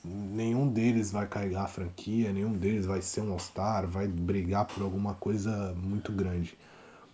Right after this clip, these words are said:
Então, eu acho que isso no final vai acabar atrapalhando o Clippers. Eu acho que, assim, pra mim, se eu tivesse que apostar num time que,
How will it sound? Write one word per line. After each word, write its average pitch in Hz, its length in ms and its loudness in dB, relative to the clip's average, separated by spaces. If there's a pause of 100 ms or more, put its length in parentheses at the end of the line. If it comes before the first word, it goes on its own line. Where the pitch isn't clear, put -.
(220)
Então, 127 340 4 (160)
eu 123 140 4
acho 139 140 2
que 143 120 6
isso 139 240 4
no 135 100 4
final 127 720 2
vai 127 160 2
acabar 117 320 -2
atrapalhando 117 720 0
o 107 60 0
Clippers. 92 560 -4
Eu 98 80 -2
acho 101 180 -6
que, 98 220 -8 (400)
assim, 107 320 -6
pra 117 260 -4
mim, 120 360 0 (400)
se - 180 -8
eu 107 60 -4
tivesse 113 340 -4
que - 60 -4
apostar 117 400 -6
num 113 120 0
time 113 340 -2
que, 98 640 -4